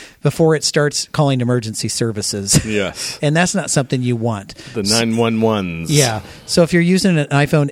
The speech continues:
Speaker 1: eight, eight Plus, or a ten, clicking that button five times quickly will get you to emergency services. But you can go into settings, of course,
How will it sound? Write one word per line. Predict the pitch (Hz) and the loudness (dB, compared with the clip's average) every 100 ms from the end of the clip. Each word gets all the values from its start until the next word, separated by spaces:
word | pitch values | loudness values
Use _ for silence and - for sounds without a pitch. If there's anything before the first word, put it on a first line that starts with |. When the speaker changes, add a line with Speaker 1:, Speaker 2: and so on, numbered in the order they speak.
| - | 0
Speaker 1:
eight, | 147 147 - - _ _ _ | 0 0 -6 -16 _ _ _
eight | 143 139 | -2 2
Plus, | 156 139 131 - - _ | 2 2 0 -4 -10 _
or | 135 120 | -2 -2
a | 107 | -4
ten, | - 165 156 151 156 - _ _ _ | -2 0 2 0 -2 -6 _ _ _
clicking | - 180 190 | 0 2 2
that | 165 135 | 2 0
button | 127 131 131 | 0 -2 -2
five | - 135 139 | 0 0 2
times | - 123 110 | 0 -2 -4
quickly | - 139 - 131 131 | -4 -4 0 -2 0
will | 123 | -4
get | 120 120 | -4 -4
you | 127 | -6
to | - 113 - | -6 -12 -6
emergency | 123 120 113 - | -4 -4 -6 -8
services. | 120 131 107 - 110 | -4 -4 -4 -6 -8
But | - 214 170 - | 0 2 2 0
you | 139 | -4
can | 143 | -2
go | 127 120 | 0 0
into | 113 107 | -2 -6
settings, | - 202 151 123 | 0 0 0 -4
of | - 120 | -6 -6
course, | - 98 98 - | -6 -4 -4 -6